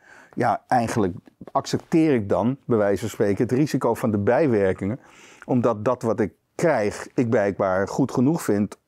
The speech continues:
om te, te nemen. En ik denk dat dat ook iets is waar ook politiek en media heel erg op moeten wijzen.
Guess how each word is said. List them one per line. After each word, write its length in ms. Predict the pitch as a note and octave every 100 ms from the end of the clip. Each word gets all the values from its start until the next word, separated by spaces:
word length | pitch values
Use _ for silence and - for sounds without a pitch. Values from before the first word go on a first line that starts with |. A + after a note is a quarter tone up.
| _
om 180 | A#2 G#2+
te, 160 | G#2+ G2
te 120 | - A#2
nemen. 440 | B2 D3 G2+ - - - - - -
En 160 | A#2+
ik 100 | A#2
denk 220 | A#2+ A#2+
dat 320 | A2 G#2+ - - _ -
dat 200 | - D#3+
ook 160 | B2+ -
iets 200 | C#3 A#2
is 200 | B2 - - - -
waar 220 | G#2 B2+
ook 220 | C3+ B2 -
politiek 540 | B2+ A2+ - F3 C#3
en 140 | A#2+
media 440 | A2+ E3+ F#3+ B2 G#2
heel 260 | A#2 C3
erg 260 | C3 A2+ -
op 100 | A2
moeten 220 | A2 G#2+
wijzen. 320 | C#3 C3+ -